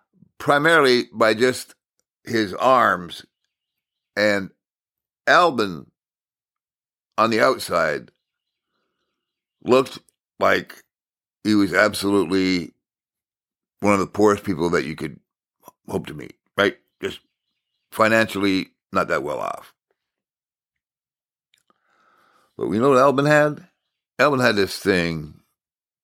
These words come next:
that was called chutzpah, or sisu,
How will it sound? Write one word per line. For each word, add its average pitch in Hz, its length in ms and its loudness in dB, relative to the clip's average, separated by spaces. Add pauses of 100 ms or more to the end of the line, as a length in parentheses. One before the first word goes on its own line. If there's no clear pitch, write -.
(160)
that 92 100 4
was 85 140 -2
called 82 320 0
chutzpah, - 540 -6 (2250)
or 82 180 2
sisu, - 640 -4